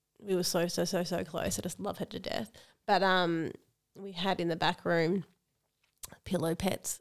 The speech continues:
and we'd used to throw them. <laughs> Um, when you broke down, and there were quite a few times that I would just break down in the storeroom, just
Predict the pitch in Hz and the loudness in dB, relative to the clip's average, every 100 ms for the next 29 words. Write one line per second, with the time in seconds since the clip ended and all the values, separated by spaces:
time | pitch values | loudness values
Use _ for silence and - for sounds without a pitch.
0 | - 196 190 180 185 - 202 180 - _ | -12 -14 -14 -6 -4 -2 -2 -2 -6 _
1 | - 202 170 147 190 180 - _ - - | -2 4 4 4 0 -2 -10 _ -12 -12
2 | - - - 269 - - 285 _ - - | -2 0 0 -4 -18 -16 -16 _ -16 -16
3 | - - _ _ _ - _ - 214 190 | -20 -20 _ _ _ -20 _ 4 6 6
4 | 160 113 - 202 196 190 170 185 190 170 | 4 0 -4 2 4 4 4 4 4 4
5 | 175 185 190 185 202 - 180 - 202 202 | 2 2 2 2 0 0 0 0 -2 0
6 | 180 180 175 143 180 180 - 175 175 175 | 0 2 2 0 -2 -6 -2 -2 -2 -2
7 | 160 175 180 175 175 170 185 _ _ 196 | -2 -2 -4 -6 -10 -12 -18 _ _ -12
8 | - 180 170 156 151 175 - - 165 - | 0 2 4 4 0 -2 -6 -10 -8 -6
9 | - | -8